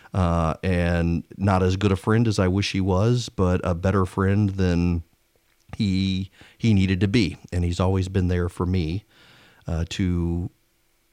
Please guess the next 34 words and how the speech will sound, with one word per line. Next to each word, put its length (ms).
answer 340
my 180
questions 680
and, 560
and 420
let 180
me 100
pick 200
his 120
brain 420
and 160
give 220
me 140
good 280
career 400
advice, 640
uh, 420
and, 140
and 180
advice 400
on 100
other 160
topics 420
as 140
well, 240
in-, 160
including 420
advice 400
on 140
golf. 380
And 320
I 140
would 180
just 440